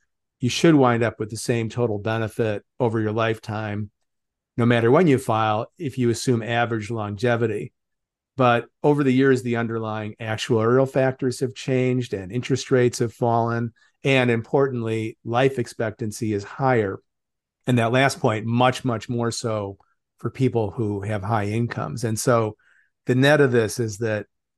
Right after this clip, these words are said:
the delayed credits for filing after your full retirement age have become too generous for the various higher,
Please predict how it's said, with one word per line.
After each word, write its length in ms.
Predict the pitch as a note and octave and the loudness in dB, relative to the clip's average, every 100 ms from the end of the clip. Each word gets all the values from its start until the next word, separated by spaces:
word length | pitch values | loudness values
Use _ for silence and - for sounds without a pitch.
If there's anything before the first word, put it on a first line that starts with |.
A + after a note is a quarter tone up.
| _ | _
the 80 | A#2+ | -4
delayed 540 | A2 A#2 A#2 D3 D#3+ | 0 2 4 4 2
credits 520 | - A2 G2+ - - - | 0 -6 -6 -8 -14 -8
for 460 | A#2+ A2 G#2 - _ | -2 0 0 -4 _
filing 520 | - C3 A#2+ A#2 A2 - | 0 2 4 0 -4 -4
after 360 | A#2 B2+ - | -2 -2 0
your 180 | C#3 C3+ | 0 0
full 200 | C3+ C3 | 0 0
retirement 540 | C3 C3 C3 B2+ C3 | 0 -2 -4 -4 -4
age 260 | C3 B2+ - | -4 -6 -6
have 120 | A2+ | -8
become 560 | A2 A2 A#2+ A2+ A2 G#2+ _ _ _ _ | -6 -4 -2 -2 -2 -6 _ _ _ _
too 240 | - F#3 G3 | 0 4 6
generous 600 | C3 G#2 G2+ G#2+ A#2+ - | 4 0 -4 -8 -8 -4
for 200 | - C#3 | 4 4
the 100 | A#2 | 4
various 440 | B2 B2 A#2+ A2+ | 4 4 2 0
higher, 440 | C3 B2+ B2+ A#2+ | 0 2 2 0